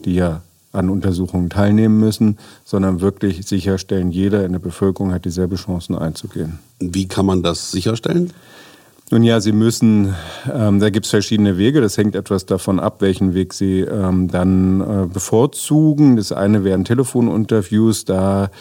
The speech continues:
Speaker 1: gibt es den sehr gewichtigen Nachteil, dass, äh, die Menschen eher nicht ganz so offen mit ihrer politischen Ansicht sind, wenn sie von Unbekannten angerufen werden. Wir bevorzugen deswegen Haushalts-, Befragungen in den Haushalten. Wenn die Menschen erstmal den Interviewer, die Interviewerin reingelassen haben, dann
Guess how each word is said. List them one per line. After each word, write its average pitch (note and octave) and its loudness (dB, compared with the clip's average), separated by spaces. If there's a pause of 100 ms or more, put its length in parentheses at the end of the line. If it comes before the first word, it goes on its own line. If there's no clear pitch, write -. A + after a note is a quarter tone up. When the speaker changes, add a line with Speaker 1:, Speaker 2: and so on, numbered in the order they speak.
(460)
Speaker 1:
gibt - -2
es G#2 -2
den G2+ 2
sehr G#2 2
gewichtigen A#2+ 2
Nachteil, G#2 0
dass, F2+ -4
äh, G2 -4
die F#2 0
Menschen A2 2
eher A#2 4
nicht A#2+ 2
ganz C3+ 0
so - -2
offen B2+ 0
mit A#2 0
ihrer G#2+ -2
politischen A#2+ -2
Ansicht A2+ -2
sind, A2+ 2
wenn G#2+ 2
sie G2+ 0
von G#2+ -2
Unbekannten G2+ 0
angerufen A#2+ 2
werden. A2 2 (540)
Wir G#2+ 2
bevorzugen G#2 -2
deswegen G2+ 0
Haushalts-, A2+ 0
Befragungen G#2 0
in F#2 0
den E2+ -6
Haushalten. B2 0
Wenn G#2+ 4
die B2+ 4
Menschen A2 2
erstmal G#2+ -2
den F#2+ 0
Interviewer, G#2 -2
die G2 -2
Interviewerin F#2+ 0
reingelassen B2 0
haben, G#2 0
dann F#2+ 0